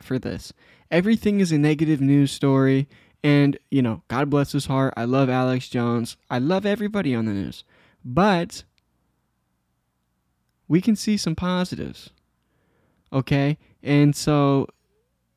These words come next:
because they cut their staking to seven point three point five percent, that's gonna reduce the supply,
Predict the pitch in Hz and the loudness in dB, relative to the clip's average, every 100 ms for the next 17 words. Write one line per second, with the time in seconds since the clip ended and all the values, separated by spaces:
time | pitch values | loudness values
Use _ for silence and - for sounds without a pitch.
0 | _ _ 131 139 - 220 226 160 - 196 | _ _ -4 -4 0 0 0 -4 -2 -2
1 | 139 123 151 165 - 131 117 147 135 131 | -2 -2 0 0 2 0 0 0 2 0
2 | 143 131 - 147 139 143 139 - _ _ | 2 0 2 2 2 0 -2 -4 _ _
3 | - 147 135 120 143 131 - - 196 175 | -6 0 0 0 -2 0 -2 -4 -2 -2
4 | - - - 175 214 233 208 139 120 135 | -6 -18 -2 0 0 -2 -2 0 0 2
5 | 147 160 - 110 - - - 170 160 | 2 2 -4 -12 -14 -14 -6 -4 -4